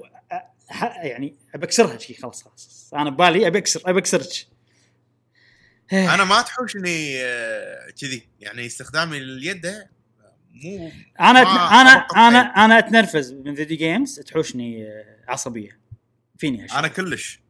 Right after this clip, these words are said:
Speaker 1: لا،
Speaker 2: أنا، أنا، أنا كلش.
Speaker 1: أنا تحوشني، تحوشني.
Speaker 2: بس شنو؟
Speaker 1: مم.
Speaker 2: إيدي، إيدي، إيدي ت-، تصير رطبة شوي.
Speaker 1: إي. والله
Speaker 2: ما
Speaker 1: شوف،
Speaker 2: بقول مصطلح يعني.
Speaker 1: أ-، أنا،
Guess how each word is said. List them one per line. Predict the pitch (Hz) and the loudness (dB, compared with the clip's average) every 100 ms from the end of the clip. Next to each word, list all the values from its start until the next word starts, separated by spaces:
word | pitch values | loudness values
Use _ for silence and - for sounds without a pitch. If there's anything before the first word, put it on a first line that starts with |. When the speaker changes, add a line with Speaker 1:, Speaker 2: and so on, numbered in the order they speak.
| - | -14
Speaker 1:
لا، | 127 135 123 | -8 -6 -6
Speaker 2:
أنا، | 120 | -10
أنا، | 117 - 117 | -12 -12 -12
أنا | 123 | -12
كلش. | 135 104 - 139 | -16 -20 -18 -10
Speaker 1:
أنا | 139 135 | -8 -8
تحوشني، | 143 135 110 | -10 -14 -18
تحوشني. | - - 127 151 135 131 135 _ _ _ _ _ _ - | -20 -20 -16 -12 -12 -12 -16 _ _ _ _ _ _ -6
Speaker 2:
بس | - | -4
شنو؟ | 269 269 | -2 -2
Speaker 1:
مم. | 262 240 | -4 -2
Speaker 2:
إيدي، | 208 220 233 220 | 0 2 0 -4
إيدي، | 190 202 170 190 | -6 -8 -10 -10
إيدي | 185 185 | -6 -8
ت-، | - 151 139 123 78 101 69 55 - _ _ - - | -8 -10 -10 -10 -14 -18 -18 -20 -20 _ _ -20 -14
تصير | - 160 | -8 -6
رطبة | 143 156 117 | -6 -8 -10
شوي. | 104 95 85 _ _ _ _ _ _ - - _ _ _ _ _ | -14 -16 -20 _ _ _ _ _ _ -20 -20 _ _ _ _ _
Speaker 1:
إي. | 135 139 143 135 123 _ _ _ | -4 -2 -2 -4 -10 _ _ _
والله | 180 254 | 2 4
Speaker 2:
ما | 233 | 4
Speaker 1:
شوف، | 151 127 | 2 -2
Speaker 2:
بقول | 127 | -8
مصطلح | 107 101 - 107 - | -10 -14 -12 -12 -12
يعني. | - | 0
Speaker 1:
أ-، | 214 226 220 | 2 6 8
أنا، | 247 | 8